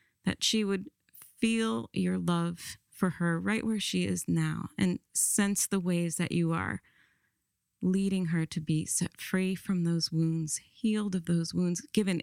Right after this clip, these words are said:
insight about their origin, and thus to not have them have power over her future, Lord. We place this all in your hands and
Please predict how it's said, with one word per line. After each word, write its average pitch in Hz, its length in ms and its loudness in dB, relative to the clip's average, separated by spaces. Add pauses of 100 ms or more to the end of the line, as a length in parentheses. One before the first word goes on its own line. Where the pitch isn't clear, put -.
(120)
insight 196 680 2
about 170 420 2
their 160 300 2
origin, 180 680 0 (640)
and 160 280 2 (260)
thus 196 380 0 (100)
to - 140 2
not 202 360 2
have 214 220 2
them 208 120 2
have 185 260 0
power - 440 0
over 165 260 2
her 165 420 0
future, - 560 -2
Lord. - 340 -4 (920)
We 180 80 2
place - 420 0
this 202 180 0
all 190 200 2
in 196 120 2
your 185 140 0
hands 156 320 2
and 175 160 0